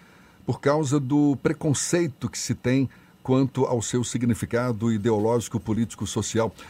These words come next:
Já existe um novo nome para ser dado ao partido e o senhor espera, com essa mudança,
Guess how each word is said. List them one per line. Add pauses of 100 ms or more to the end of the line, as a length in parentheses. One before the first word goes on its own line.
(220)
Já
existe
um
novo
nome
para
ser
dado
ao
partido
e
o
senhor
espera,
com
essa
mudança,